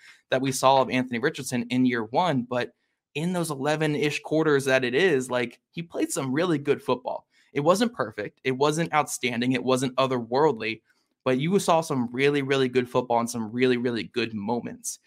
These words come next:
in that film. I mean, the beginning of the Houston game, the beginning of the Tennessee game, and the second half of the Rams game, I think all you need to do is watch those, those little bits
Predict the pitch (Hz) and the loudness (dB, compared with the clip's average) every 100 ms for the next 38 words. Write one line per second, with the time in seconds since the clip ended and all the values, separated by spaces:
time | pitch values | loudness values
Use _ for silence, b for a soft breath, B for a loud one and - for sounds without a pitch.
0 | b b - 123 120 - 139 120 113 120 | b b -2 0 0 2 2 2 2 0
1 | 117 120 165 196 170 165 143 - 139 131 | -2 -2 0 2 0 -4 -8 -2 0 0
2 | 139 127 120 143 160 160 143 139 135 127 | 0 -2 -4 -2 0 -2 -4 -4 -4 -2
3 | 127 123 120 120 120 120 B B 131 123 | -2 -2 -2 -2 -2 -6 B B -4 -4
4 | - 147 139 135 131 127 113 107 117 117 | -2 -2 -2 0 0 0 -6 -2 0 0
5 | 117 107 104 110 - 120 120 131 139 151 | -2 -6 -6 -6 -2 -2 2 6 6 4
6 | 147 123 123 127 120 117 127 - 120 123 | 0 -2 0 0 2 2 2 0 -2 -2
7 | 123 - b b b - 123 143 147 143 | -4 -10 b b b -2 4 6 6 6
8 | 139 120 123 123 - | 4 4 0 0 -2